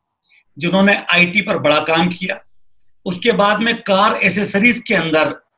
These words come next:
अ, भारत के अंदर अपनी पताका फहराई, झंडे गाड़े, मगर, अ, जिनके पाँव में चाल होती है वो रुकते कहाँ हैं। उसके बाद फिर एक कदम आगे बढ़े और आपने भारत की एक बड़ी company टीवीएस के साथ मिल करके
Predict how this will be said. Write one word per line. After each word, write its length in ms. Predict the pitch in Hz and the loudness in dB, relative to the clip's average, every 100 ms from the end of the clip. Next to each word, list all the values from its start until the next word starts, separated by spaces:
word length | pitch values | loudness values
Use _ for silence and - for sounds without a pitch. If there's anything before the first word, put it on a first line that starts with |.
| _ _ - | _ _ -4
अ, 160 | 143 147 | -2 0
भारत 440 | 120 156 196 196 | 0 0 0 0
के 60 | 202 | -2
अंदर 160 | 185 185 | 0 0
अपनी 220 | 175 196 | -2 -4
पताका 460 | - 143 151 196 | -4 -4 -2 -2
फहराई, 260 | - 165 196 | -2 0 0
झंडे 340 | 127 120 170 | 0 -2 0
गाड़े, 320 | 175 170 - - _ _ _ _ _ - | 2 0 -2 -4 _ _ _ _ _ -6
मगर, 400 | 170 196 190 185 _ _ _ - 160 | -2 0 0 -6 _ _ _ -10 -4
अ, 100 | 160 | -4
जिनके 400 | 156 180 208 196 | -2 -2 0 -2
पाँव 380 | 190 165 180 | 0 -2 0
में 120 | 196 190 | 0 0
चाल 280 | 185 180 | 0 0
होती 240 | 196 180 196 | 0 -2 -2
है 60 | |
वो 80 | 196 | -2
रुकते 280 | 170 - 220 | -2 -6 -8
कहाँ 300 | - 165 160 | -4 0 0
हैं। 240 | 123 - _ _ _ - - | 0 -4 _ _ _ -18 -12
उसके 220 | - 196 | -8 -2
बाद 200 | 180 180 | -2 0
फिर 240 | 277 294 | 0 2
एक 160 | - 233 | 0 -2
कदम 200 | 190 170 | -2 0
आगे 200 | 170 175 | 0 0
बढ़े 360 | 147 156 160 - _ _ - | -2 -2 -4 -8 _ _ -12
और 180 | 180 - | -10 -2
आपने 420 | 190 190 196 196 | 0 0 -2 -2
भारत 360 | 190 151 180 180 | -2 -2 -4 -4
की 60 | 196 | -8
एक 160 | 135 | -4
बड़ी 200 | 156 208 | -2 -2
company 260 | 180 165 180 | -2 -2 -2
टीवीएस 440 | - 160 156 185 | -4 -6 -2 -2
के 100 | 185 | -2
साथ 200 | - 160 160 | -4 -4 -2
मिल 160 | 175 175 | -4 -4
करके 300 | 165 123 139 | -4 -8 -10